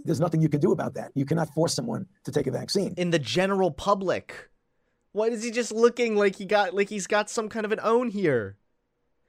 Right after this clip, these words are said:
Speaker 2: Yes, it's unlikely that the f-, well, of, it's not going to happen at all, that the federal government will mandate a vaccine for the general public in the sense that if you are a U S citizen, you must get vaccinated. That's not going to happen. The government cannot d-, or the federal government cannot do that.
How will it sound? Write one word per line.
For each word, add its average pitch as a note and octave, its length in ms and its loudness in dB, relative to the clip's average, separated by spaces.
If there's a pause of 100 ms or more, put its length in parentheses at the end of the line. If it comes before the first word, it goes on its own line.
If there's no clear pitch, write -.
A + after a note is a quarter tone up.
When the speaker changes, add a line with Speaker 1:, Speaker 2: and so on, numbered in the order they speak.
(140)
Speaker 2:
Yes, G#3 520 -2
it's G3+ 240 -4
unlikely G#3+ 560 0
that F3 260 -2
the D3+ 120 -4
f-, - 260 -12
well, B2+ 320 0
of, G#2+ 140 -10 (220)
it's G2+ 240 -16
not C3+ 300 0
going C3 280 -6
to A2+ 100 -12
happen G#2 480 -8
at G2+ 60 -6
all, A2+ 240 0
that A2 120 -10
the G#2 60 -14
federal E3 500 -4
government G#2+ 540 -10 (260)
will D3 160 0
mandate D3+ 640 -2
a C#3 140 -2
vaccine C3 480 -8
for B2+ 100 -10
the A#2 80 -8
general B2 320 -2
public A2+ 340 -6
in A#2 100 -8
the G#2+ 40 -8
sense A#2+ 240 -8
that A2+ 160 -4
if G#2+ 140 -8
you F3 160 0
are F#3 100 4
a F3 80 4
U F3 220 -2
S D#3+ 100 -6
citizen, D3+ 400 -8
you C#3+ 80 -8
must C#3+ 220 -8
get C3+ 160 -10
vaccinated. G#2+ 580 -10 (340)
That's C#3+ 300 -4
not F#3+ 180 -2
going F3+ 200 -2
to D#3 80 -4
happen. D3 400 -8
The B2+ 80 -4
government D3+ 400 -2
cannot C3 460 -4
d-, - 120 -12
or - 80 -2
the C3 100 -2
federal F3 360 2
government A2+ 380 -6
cannot C3 340 -6
do C#3+ 140 -4
that. F#2+ 220 -8